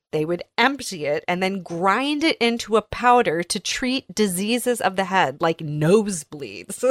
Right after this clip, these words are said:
<laughs> Another option was to use the skull as a planter to grow moss, which was then collected and added to healing concoctions, which to me is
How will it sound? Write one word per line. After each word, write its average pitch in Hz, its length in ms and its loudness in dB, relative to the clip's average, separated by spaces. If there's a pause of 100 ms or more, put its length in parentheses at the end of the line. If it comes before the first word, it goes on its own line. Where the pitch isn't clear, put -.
(300)
<laughs> 240 260 -4
Another 247 500 6
option 214 440 6
was 220 180 2
to 240 100 -4
use 233 360 -2
the 208 120 2
skull 254 560 4
as 196 180 2
a 170 80 4
planter 247 840 -2 (300)
to 226 80 2
grow 170 360 2
moss, 180 720 4
which 190 200 -6
was 180 140 -4
then 175 220 2
collected 202 760 0
and 180 220 0 (100)
added 185 380 2
to - 120 -6
healing 226 440 -2
concoctions, 156 800 -4
which 294 280 -6
to 415 100 0
me 403 220 4
is 247 240 2